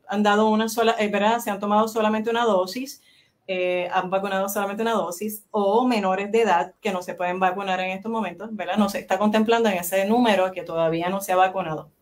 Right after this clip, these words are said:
pero sí se reconoce que todavía faltan personas por vacunar, este, sobre el tema, ¿verdad?, del covid diecinueve.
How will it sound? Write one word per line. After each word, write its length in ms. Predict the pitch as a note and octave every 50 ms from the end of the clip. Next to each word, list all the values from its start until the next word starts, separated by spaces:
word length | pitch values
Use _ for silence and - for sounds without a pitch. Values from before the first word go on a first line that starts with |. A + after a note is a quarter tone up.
| _
pero 400 | - C4 C#4+ D4+ C#4 B3+ C4 D4 -
sí 160 | - - G#3+
se 160 | G3+ A3+ A3+
reconoce 560 | A3+ B3 A#3+ C4+ C4+ C#4 D4 D4 D4 - A3
que 80 | A3 G#3
todavía 480 | G#3 G3 F#3+ F3+ F3+ F3+ G3 A3+ A#3+ A#3+
faltan 400 | - A#3 A3+ A3+ - B3 B3 B3
personas 460 | A#3 A#3 A#3 - A3+ A3 G#3+ A3 -
por 120 | A3+ A3
vacunar, 500 | A3 A3 A3+ A3+ C4+ A#3+ F#3 - G#3 - _ - - - - - - - - - - - _ _ _ _ -
este, 560 | G#3 F#3+ F#3 F#3 F#3+ F#3+ F#3+ - A3 A3 -
sobre 320 | - - A#3 A3+ G#3+ G#3+
el 80 | G#3+ G#3
tema, 260 | B3 C#4 D4 C#4 A#3
¿verdad?, 320 | G#3+ G3 F#3+ G#3 A#3 A#3+
del 480 | A3+ G#3 G3 F#3 F3+ F3 E3+ E3+ E3+ E3+
covid 300 | F3 F#3 F3+ F3+ F#3 F3+
diecinueve. 560 | G3+ G3+ G#3 - G3+ F#3 D#3+ D#3 C#3 - -